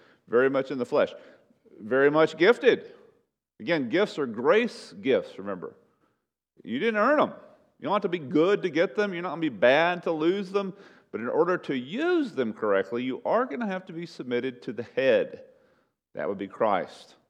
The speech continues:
and His Spirit flowing through us. And there's no replacement for submission to the, or control of the Spirit as He watches us and changes us through the Word. But it's only as we surrender to the direction and control of the Spirit that we will know what our gifts are.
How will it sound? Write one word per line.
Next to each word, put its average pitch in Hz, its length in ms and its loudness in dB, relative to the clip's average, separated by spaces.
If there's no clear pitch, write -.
and 95 100 -18
His 101 160 -6
Spirit - 380 -8
flowing 101 320 -4
through 104 320 -4
us. - 240 -14
And 90 100 -12
there's 92 140 -8
no 110 140 -2
replacement 135 760 0
for 110 100 -10
submission 123 480 -2
to 110 80 -8
the, 90 100 -8
or 98 140 -2
control 117 380 -4
of 113 60 -4
the 110 60 -6
Spirit 110 380 -6
as - 80 -10
He 92 60 -12
watches 107 640 -4
us 82 180 -10
and 95 120 -10
changes 135 500 -6
us 95 160 -8
through 98 160 -8
the 92 80 -6
Word. 101 460 0
But - 100 -8
it's 107 140 -6
only 165 320 2
as 147 140 2
we 143 100 -2
surrender 139 360 -4
to 131 100 -6
the 113 100 -6
direction 120 400 2
and 110 80 -8
control 113 300 0
of 104 80 -4
the 107 60 -6
Spirit 104 280 -4
that - 100 -10
we 113 120 -8
will 95 120 -8
know 98 120 -2
what 92 80 -2
our 92 80 0
gifts 90 260 -10
are. 85 180 -4